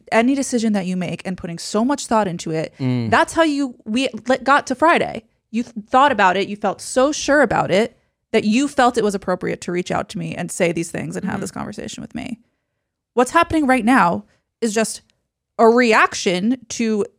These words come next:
Speaker 1: all the fear that you said that you, that you have, your commitment issues.
Speaker 3: Mm-hmm.
Speaker 1: That's what's happening. Like, there's no way you could spend all this time thinking about it, thinking about it, be sure, and then now after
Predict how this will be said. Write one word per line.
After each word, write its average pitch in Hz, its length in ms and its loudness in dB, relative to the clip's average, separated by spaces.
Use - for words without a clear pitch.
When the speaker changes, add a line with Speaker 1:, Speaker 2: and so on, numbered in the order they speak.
Speaker 1:
all 285 200 6
the 349 80 -2
fear 320 340 4
that 220 140 2
you 202 100 0
said 240 360 2
that 208 200 0
you, 185 240 -2
that 202 140 -4
you 233 100 0
have, 190 300 0
your 196 100 -2
commitment 226 420 0
issues. - 600 -6
Speaker 3:
Mm-hmm. 214 260 -10
Speaker 1:
That's 349 220 2
what's 370 100 0
happening. - 480 -2
Like, 202 260 -4
there's 269 180 -2
no 339 120 4
way 302 180 4
you 220 180 -2
could 208 260 0
spend - 360 -2
all 208 220 2
this 247 160 -4
time 240 420 0
thinking 233 380 -6
about 233 220 2
it, 226 100 -8
thinking 226 200 -4
about 226 200 2
it, 196 120 -4
be 247 140 -2
sure, 247 420 4
and 247 100 6
then 220 120 8
now 233 300 8
after 208 360 4